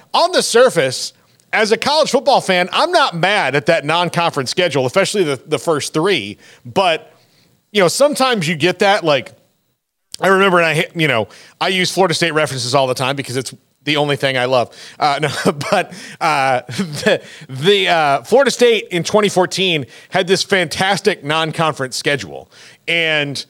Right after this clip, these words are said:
um, kinda struggled the way through it. And they lost to Oregon in the, in the Rose Bowl that year in the first C F P. But, um, there were people talking about how they hadn't beat anybody, and they're like, and I'm, like, looking at the schedule, like, well, it's not their fault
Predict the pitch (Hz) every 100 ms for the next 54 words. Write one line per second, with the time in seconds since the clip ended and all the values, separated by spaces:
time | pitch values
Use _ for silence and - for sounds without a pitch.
0 | _ _ _ 123 135 131 131 139 - 226
1 | 190 - - 208 226 208 180 175 180 151
2 | - 208 190 165 156 143 135 147 165 170
3 | 170 - 147 160 151 147 139 135 131 139
4 | 269 240 151 135 131 127 135 123 117 151
5 | 131 135 120 - 247 165 151 254 226 160
6 | - - - - _ 156 143 131 113 -
7 | _ _ _ 143 208 180 214 202 190 185
8 | 170 175 160 165 135 202 262 190 147 143
9 | 143 143 - - - 127 160 165 160 151
10 | 139 165 165 165 160 170 180 170 143 214
11 | 226 190 165 156 262 208 240 196 127 175
12 | 196 160 131 - -